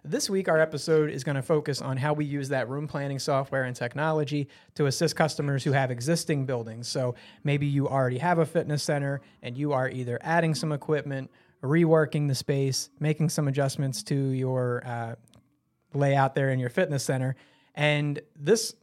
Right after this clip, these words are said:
we're, episode, we're gonna talk about how that software that we use can be a resource, uh, specifically to, you know, site teams and, and their operators in those instances. So, um, really, what I kinda wanted to dive into was, you know, the difference between,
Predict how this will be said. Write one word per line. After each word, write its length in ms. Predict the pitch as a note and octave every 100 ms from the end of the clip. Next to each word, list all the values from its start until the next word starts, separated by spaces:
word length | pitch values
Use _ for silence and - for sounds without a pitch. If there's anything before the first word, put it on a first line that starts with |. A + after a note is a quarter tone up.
| _ _
we're, 160 | E3 -
episode, 340 | E3 D#3 E3+
we're 60 | D3
gonna 140 | C#3+
talk 180 | C#3+ C#3+
about 160 | C#3 C3+
how 140 | C#3+
that 180 | C#3+ B2+
software 400 | D3 C3 C#3 B2+
that 140 | B2+
we 100 | B2
use 300 | B2 B2 B2
can 120 | - A#2+
be 200 | A#2+ A#2+
a 100 | B2
resource, 600 | C3+ B2+ C3 B2 A#2+ - _ _ _
uh, 140 | B2 A#2
specifically 580 | - - D#3 C#3 C#3+
to, 180 | C3 B2 -
you 80 | C3+
know, 80 | A#2+
site 280 | - B2+
teams 400 | - B2+ A#2 A#2
and, 160 | A#2 A#2+
and 160 | B2+ A#2+
their 140 | A#2+
operators 600 | A#2+ A#2+ A#2+ A#2+ A#2 A#2 - _ _
in 120 | B2+
those 220 | B2+ A#2
instances. 560 | A#2 A#2 A#2 G#2+ G#2 -
So, 320 | - D3 C3 - _ _ _
um, 400 | D3 D3 C#3 C3+ _ _ -
really, 440 | B3+ C#4 G#3 - - _ -
what 200 | D#3+ D#3+
I 60 |
kinda 240 | D#3 G3 F3+
wanted 220 | E3 D#3+
to 80 | D3+
dive 260 | D3 C#3+
into 400 | C#3+ C3+ C3+ B2
was, 400 | A#2+ B2+ B2 A#2+ - - - _
you 80 | C#3+
know, 120 | C3
the 100 | A#2+
difference 380 | B2+ F3 F3 D#3+
between, 680 | - C3 D#3 C#3 C3+ B2+